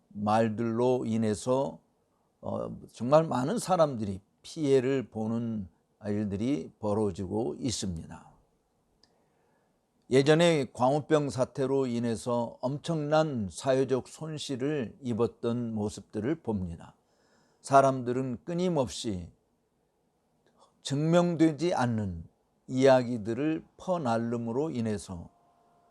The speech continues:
두려움과 공포 속에 빠뜨리는 일들을 하고 있습니다. 또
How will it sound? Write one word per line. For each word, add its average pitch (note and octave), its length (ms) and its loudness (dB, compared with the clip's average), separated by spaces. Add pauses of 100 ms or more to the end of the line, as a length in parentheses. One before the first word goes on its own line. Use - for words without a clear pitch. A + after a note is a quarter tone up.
(260)
두려움과 B2 1000 2
공포 C3 380 -6
속에 C3+ 580 -4 (120)
빠뜨리는 B2+ 720 -4
일들을 G#2+ 680 -2 (300)
하고 C3+ 440 -2
있습니다. F#2+ 680 -6 (560)
또 C#3 380 4